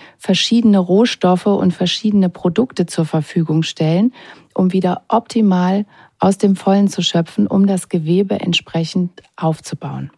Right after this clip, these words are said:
Meine Patienten erhalten zur Parodontitis-Therapie, aber auch bei allen anderen Behandlungen immer ein Protokoll zur Unterstützung der Wundheilung und ein Protokoll zur Unterstützung der Darmgesundheit. Und in der täglichen Erfahrung des Wundheilungsprozesses sehe ich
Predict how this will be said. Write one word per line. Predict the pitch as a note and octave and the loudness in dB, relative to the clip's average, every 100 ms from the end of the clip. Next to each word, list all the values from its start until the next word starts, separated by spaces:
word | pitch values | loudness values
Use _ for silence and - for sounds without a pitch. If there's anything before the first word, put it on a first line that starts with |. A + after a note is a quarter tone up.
| _ | _
Meine | F#3 A3 | 2 2
Patienten | B3 A3+ - F#3+ F#3+ F#3 | 2 -2 0 0 2 0
erhalten | F3 D#3+ F3+ F#3 F#3+ | 0 0 0 0 -2
zur | - | -4
Parodontitis-Therapie, | E3+ F3 E3+ E3+ D#3 A#3 B3 G#3+ - F3 D#3 - - F3 A3+ C4 _ _ | -4 -2 -2 -2 -2 -2 -2 -2 -2 -4 -4 -6 -4 -2 -2 -4 _ _
aber | F3 E3+ | -2 0
auch | E3+ D#3+ | 0 0
bei | E3+ | -2
allen | E3 F3+ F3 | 2 2 2
anderen | - G#3 F#3+ E3+ | 4 4 4 2
Behandlungen | D#3 D3 D#3 E3 E3+ E3+ | 0 0 0 0 0 0
immer | - G#3 G3+ | 0 0 0
ein | F3 E3+ | -2 -4
Protokoll | - E3+ E3 - F3+ | -4 -4 -4 -2 -2
zur | F#3 E3 | -2 -4
Unterstützung | E3 E3+ - F#3+ - F3+ | -2 -4 -2 -4 -2 -2
der | D#3+ D#3 | 0 0
Wundheilung | D#3+ G#3+ - G#3 A3 A#3+ B3+ - - - _ | 2 2 2 0 0 0 -2 -6 -20 -20 _
und | - G#3 G#3 - | 0 0 0 -2
ein | F3+ | -4
Protokoll | F3 F#3 F3+ F3 - E3+ F3 F#3+ _ | -4 -6 -6 -8 -6 -4 -2 -6 _
zur | - - | -12 -6
Unterstützung | F3 E3+ E3 - F3 - E3+ E3+ | 0 0 0 -2 -4 -2 -2 -2
der | D#3 | -2
Darmgesundheit. | D3+ C#3+ C3+ C3+ - C#3 C#3+ D3 - _ _ _ | -4 -4 -4 -4 -6 -6 -6 -10 -12 _ _ _
Und | F#3 | 0
in | F#3+ | 2
der | F#3 | 2
täglichen | F3 A3 A#3 G#3+ F#3+ | 0 -2 -2 -2 -2
Erfahrung | E3 D#3+ G3+ G#3+ F3+ | -4 -4 -4 -2 -2
des | D#3+ - | -4 -4
Wundheilungsprozesses | A3 A#3+ E3 D#3 D#3 - D#3+ - E3 F#3+ F#3 | -4 -2 -2 -4 -6 -8 -8 -6 -6 -6 -8
sehe | - E3+ | -6 -6
ich | E3+ | -8